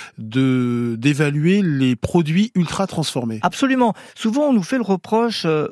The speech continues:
Speaker 2: Oui, mais le Nutri-Score, euh, ne tient pas compte de l'ultra-transformation,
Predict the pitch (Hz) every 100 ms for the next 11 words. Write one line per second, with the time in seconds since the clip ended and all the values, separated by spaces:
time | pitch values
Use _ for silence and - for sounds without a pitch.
0 | - 190 226 214 180 170 196 - 170 -
1 | 190 202 208 190 160 151 151 143 - -
2 | - 151 - 175 170 156 185 202 180 127
3 | 147 147 147 - 139 - 180 190 - 175